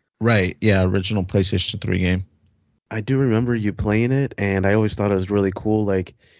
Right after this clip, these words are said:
Speaker 2: kinda like G T A, but in the Wild West. And, like, I always thought, like, "Dang, that's pretty cool." You got, like, a big map, and you ride your horse, and just, you know, Wild West type stuff. Um,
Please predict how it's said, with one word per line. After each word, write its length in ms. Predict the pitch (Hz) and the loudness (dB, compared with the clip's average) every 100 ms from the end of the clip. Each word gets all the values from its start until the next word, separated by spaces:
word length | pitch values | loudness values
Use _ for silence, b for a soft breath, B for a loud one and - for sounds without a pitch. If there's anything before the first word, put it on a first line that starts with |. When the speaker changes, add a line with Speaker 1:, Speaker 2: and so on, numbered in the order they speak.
| b b b | b b b
Speaker 2:
kinda 220 | 135 131 | -2 0
like 200 | 123 98 | 0 -2
G 180 | 87 110 | -2 -6
T 220 | - 101 | -4 -2
A, 220 | 90 123 | 0 -2
but 180 | 117 101 | -2 -2
in 80 | 92 | 0
the 80 | 90 | 0
Wild 300 | 95 95 92 | 0 0 0
West. 460 | 95 123 123 - _ _ _ _ _ _ - | -4 -4 -8 -16 _ _ _ _ _ _ -8
And, 180 | 95 90 | -4 -2
like, 120 | 90 | -2
I 60 | 95 | 0
always 220 | 98 90 | -2 -2
thought, 180 | 98 92 | -2 -2
like, 160 | 87 | -2
"Dang, 200 | 98 107 | -4 -2
that's 180 | 101 101 | -2 -2
pretty 180 | - 87 | -2 -4
cool." 260 | - 104 101 | -4 -2 -2
You 80 | 98 | 0
got, 160 | 98 | 0
like, 120 | 92 | 0
a 60 | 87 | -4
big 320 | 80 101 90 | -4 -2 -2
map, 380 | 95 95 98 92 | -2 0 0 0
and 120 | 90 | -4
you 120 | 90 | -4
ride 200 | 90 95 | -4 -4
your 120 | 90 87 | -4 -6
horse, 460 | 104 101 98 95 | -4 -4 -4 -6
and 280 | 87 87 - b b b b b | -10 -12 -14 b b b b b
just, 280 | - 139 - | -6 -6 -4
you 60 | 123 | -2
know, 120 | 107 | 0
Wild 300 | 101 107 101 | 2 0 2
West 420 | 101 104 101 - | 0 -2 -6 -16
type 240 | - 107 87 - | -6 -6 -4 -2
stuff. 360 | - 107 107 - - b b b b b b _ | -2 -2 -4 -6 -14 b b b b b b _
Um, 480 | 90 90 90 87 80 | -8 -4 -4 -4 -8